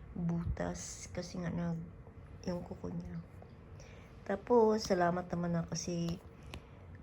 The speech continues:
ah, si Matuni, hindi ko na siya dalhin sa doktor. Sabi ni doktor, after six months, follow up, or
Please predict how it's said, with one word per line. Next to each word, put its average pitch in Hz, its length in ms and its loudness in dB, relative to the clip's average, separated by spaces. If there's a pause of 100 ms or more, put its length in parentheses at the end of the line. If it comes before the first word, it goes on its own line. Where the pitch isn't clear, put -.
ah, 180 240 4
si 180 160 -2
Matuni, 175 580 2
hindi 175 220 2
ko 175 160 0
na 175 80 -4
siya 87 340 -2
dalhin 170 300 0
sa 85 160 -6
doktor. 175 880 -2
Sabi 175 360 -4
ni 175 120 0
doktor, 170 720 -2 (1800)
after 208 320 0
six - 260 -8
months, 180 560 -2
follow 175 260 -2
up, 147 380 -4 (220)
or 165 480 4